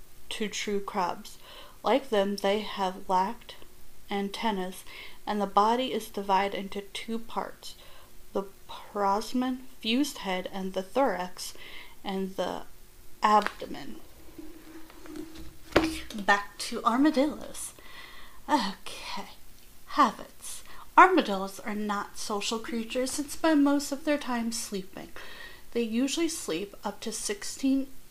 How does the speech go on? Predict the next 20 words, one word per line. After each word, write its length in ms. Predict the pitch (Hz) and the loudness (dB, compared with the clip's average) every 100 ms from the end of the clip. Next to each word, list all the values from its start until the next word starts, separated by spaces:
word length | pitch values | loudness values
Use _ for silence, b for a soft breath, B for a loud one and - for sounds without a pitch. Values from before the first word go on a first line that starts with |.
| - - | -6 0
hours 460 | 208 208 202 - | 2 2 0 -4
each 380 | 208 202 - - | -6 -6 -6 -6
day 320 | 208 196 175 - | -4 -4 -4 -4
in 260 | 202 240 | -2 -2
burrows, 440 | 254 202 190 202 208 | 0 0 0 -2 -6
according 420 | - 214 202 202 | -8 -6 -4 -4
to 140 | 208 196 | -4 -4
National 520 | 190 185 - 226 214 | -2 -4 -4 -4 -4
Geographic. 840 | 196 196 214 220 175 - - 185 B B B B - | -4 -4 -2 0 -2 -4 -8 -8 B B B B -4
During 340 | 233 262 330 | 2 6 6
the 60 | 381 | 8
morning 380 | 269 185 185 170 | 6 4 0 -2
and 220 | 214 - | -4 -2
evenings, 540 | 220 196 202 202 208 - - | -4 -4 -6 -6 -6 -8 -4
they 120 | 226 | -4
forage 720 | - 302 294 233 202 202 - | -2 2 4 2 0 -4 -8
for 260 | - 190 202 | -4 -4 -4
food. 420 | - - 113 - B B B 214 | -6 -8 -8 -10 B B B 0
Usually 400 | 220 247 359 359 | 2 2 2 2
the 160 | - | 0